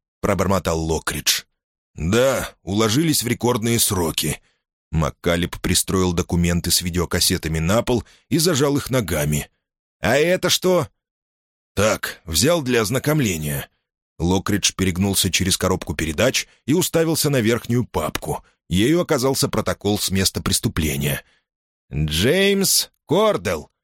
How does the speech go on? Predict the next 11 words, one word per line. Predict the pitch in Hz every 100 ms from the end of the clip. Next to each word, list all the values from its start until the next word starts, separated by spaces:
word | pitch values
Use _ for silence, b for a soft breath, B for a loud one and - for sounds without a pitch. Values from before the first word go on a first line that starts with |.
| _ -
прочел | 92 - 95 80
Бадди. | 69 78 71 - - _ _ _
«Кто | 175
такой?» | 190 151 92 101 120 _ _ _ _ _ _ -
«Бадди, | 78 104 131 101 82 73 65 _
опять | 101 98 - 190 -
начинаешь?» | - 98 82 76 71 - - _ -
«Молчу, | 160 196 208 175 - 233 262
молчу». | 254 254 220 - 113 101 95 _ _ _ _
Уловив | 87 95 98 110 -
намек, | 87 101 175 -